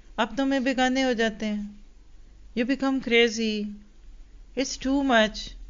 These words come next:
इसी hall में मैंने आपको उधर कुर्सी रखते थे, हम तो दाइए दीन course करवाया था, शायद तीन से चार साल पहले किया होगा,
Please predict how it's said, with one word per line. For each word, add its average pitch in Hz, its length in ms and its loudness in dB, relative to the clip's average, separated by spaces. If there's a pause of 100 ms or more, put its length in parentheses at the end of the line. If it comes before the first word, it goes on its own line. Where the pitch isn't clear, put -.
(320)
इसी 294 220 0
hall 208 280 4
में 214 140 0
मैंने 208 220 2
आपको 202 280 0
उधर 226 200 2
कुर्सी 208 340 -2
रखते 190 340 -2
थे, 202 120 -4
हम 190 200 -2
तो 196 160 0
दाइए 180 540 2
दीन 185 240 0
course 175 260 -4
करवाया 165 380 -4
था, 175 220 -12 (760)
शायद 196 200 4
तीन 196 220 -2
से 196 140 -2
चार 185 220 -2
साल 175 320 -6 (100)
पहले 175 220 -4
किया 165 240 -6
होगा, 160 240 -8